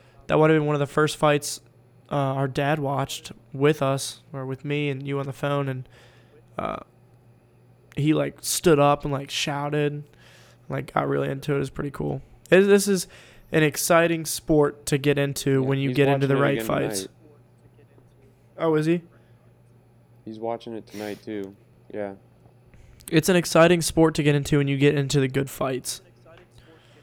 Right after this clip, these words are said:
Speaker 1: It's addicting, too.
Speaker 2: Even once you get into it, just watching any of the fights.
Speaker 1: Yeah, it, once you kinda have a, a good understanding of what people are trying to do, what they're looking for,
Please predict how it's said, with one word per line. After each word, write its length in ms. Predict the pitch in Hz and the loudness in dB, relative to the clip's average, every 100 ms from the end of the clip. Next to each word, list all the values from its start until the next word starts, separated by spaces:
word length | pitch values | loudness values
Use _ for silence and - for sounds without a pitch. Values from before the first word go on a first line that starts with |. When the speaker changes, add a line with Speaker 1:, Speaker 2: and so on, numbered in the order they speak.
| 143 _ _ _ _ - _ _ - _ _ - - - - | -20 _ _ _ _ -20 _ _ -20 _ _ -20 -20 -20 -10
Speaker 1:
It's 140 | 143 147 | -6 -6
addicting, 500 | 135 143 - 143 143 | -2 -4 -4 -12 -8
too. 380 | 147 147 147 139 - | -6 -4 -6 -10 -12
Speaker 2:
Even 440 | 120 135 135 110 | -10 -8 -8 -8
once 280 | 107 117 110 | -8 -8 -8
you 100 | 113 | -10
get 160 | 104 98 | -8 -8
into 300 | 110 101 92 | -8 -6 -6
it, 80 | |
just 180 | 92 92 | -8 -12
watching 440 | 101 101 95 98 95 | -8 -8 -8 -10 -10
any 260 | 101 104 | -8 -8
of 100 | 95 | -8
the 80 | 90 | -10
fights. 520 | - 92 98 - - - | -10 -12 -12 -14 -20 -14
Speaker 1:
Yeah, 340 | - 202 151 151 | 0 4 6 4
it, 260 | 160 160 | 2 -4
once 260 | 165 180 175 | 2 2 2
you 60 | |
kinda 280 | 160 175 160 | 2 4 6
have 160 | 156 143 | 6 4
a, 120 | 143 | 4
a 100 | 147 | 4
good 220 | 135 147 143 | 2 4 4
understanding 760 | 143 139 - 143 143 143 139 | 2 0 0 0 2 2 0
of 100 | 127 | 0
what 240 | 135 143 | 0 2
people 300 | - 147 143 | 2 2 2
are 100 | 143 | -2
trying 520 | 139 - 147 151 147 147 | -2 -2 2 4 2 0
to 100 | 147 | 2
do, 180 | 147 | 6
what 140 | 147 143 | 6 4
they're 160 | 139 | 2
looking 380 | 139 143 139 143 | 4 2 2 -4
for, 500 | 127 139 131 135 131 | 0 4 6 4 2